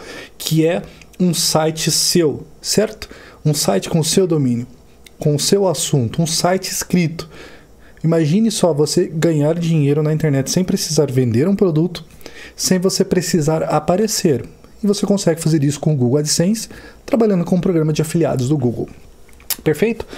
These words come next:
Pra que vocês não fiquem olhando somente a minha cara aqui,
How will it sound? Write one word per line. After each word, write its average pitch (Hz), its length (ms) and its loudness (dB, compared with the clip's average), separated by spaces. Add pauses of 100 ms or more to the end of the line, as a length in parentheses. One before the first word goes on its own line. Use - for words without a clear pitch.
(220)
Pra - 100 -2
que - 80 -4
vocês 180 200 2
não 175 80 2
fiquem 160 340 0
olhando 147 300 2
somente 160 400 0
a - 20 2
minha 180 180 0
cara 151 320 0
aqui, 185 300 -2